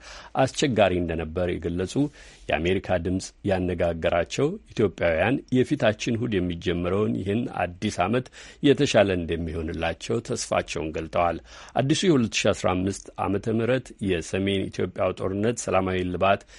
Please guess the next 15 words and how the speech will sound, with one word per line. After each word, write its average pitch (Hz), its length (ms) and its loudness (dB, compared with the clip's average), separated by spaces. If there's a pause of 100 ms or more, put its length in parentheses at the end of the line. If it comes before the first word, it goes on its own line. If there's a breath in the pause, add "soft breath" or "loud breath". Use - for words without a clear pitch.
(200 soft breath)
የሚያገኝበት 90 920 2
እንዲሆንም 113 420 2 (120)
ምኞታቸውን 127 760 2
ያንጸባረቁም 85 800 -4
አሉ። 80 200 -6 (560 soft breath)
ሌሎች 165 280 4
ደግሞ 160 240 2 (160)
በአስቸጋሪ 110 680 4
ሁኔታ 104 320 0
ውስጥም 110 380 0
ቢሆን 123 320 0 (100)
የተሳኩ 95 600 -2 (180)
ያሏቸውን 92 580 2 (320 soft breath)
የህዳሴው 95 680 2
ግድብ 90 380 -2